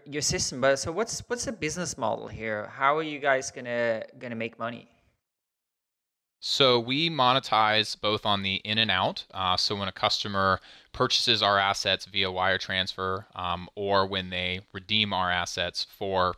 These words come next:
Speaker 2: kind of the underlying cash deposit, we charge a point two percent transaction fee. Uh, if customers are coming in via Bitcoin, we actually do not charge any additional fees on top of what's charged by,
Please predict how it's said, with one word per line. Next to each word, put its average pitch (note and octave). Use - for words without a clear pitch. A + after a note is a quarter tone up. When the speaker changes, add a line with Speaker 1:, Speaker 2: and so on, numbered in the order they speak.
Speaker 2:
kind F#2
of F2
the -
underlying F#2
cash -
deposit, F#2
we G#2+
charge G2
a F#2+
point F#2+
two G2
percent F2+
transaction -
fee. -
Uh, F#2+
if -
customers C3+
are A2+
coming A2
in G2+
via F#2+
Bitcoin, D3+
we G#2+
actually G2
do F#2+
not F#2+
charge G2+
any G2
additional F#2
fees F2+
on F#2
top -
of F#2+
what's F#2
charged F2+
by, F2